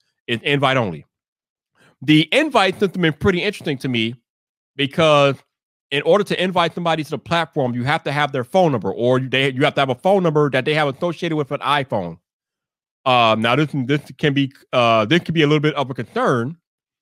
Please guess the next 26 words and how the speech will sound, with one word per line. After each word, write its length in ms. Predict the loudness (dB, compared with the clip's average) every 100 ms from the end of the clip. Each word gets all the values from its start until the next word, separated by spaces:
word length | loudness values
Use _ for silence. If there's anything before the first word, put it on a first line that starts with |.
| _
because 300 | -4 0 0
some 120 | 0
people 200 | -2 0
don't 120 | 0 0
wanna 120 | -2
give 100 | 0
out 160 | -2
their 100 | -2
phone 260 | -4 0 0
number. 200 | 0 -4
But, 320 | -2 -2 -2 -6 _ _ _
I 100 | -4
mean, 340 | -2 0 -2 0
there, 200 | 0 0
we, 280 | 0 0 0
we 220 | 0 0
know 160 | 2 2
that 100 | 0
there 140 | 0
are, 60 | 2
like, 160 | 0
different 220 | -2 -6
ways 220 | -2 -2 -2
to, 60 | -2
like, 200 | -2 0
get 180 | -4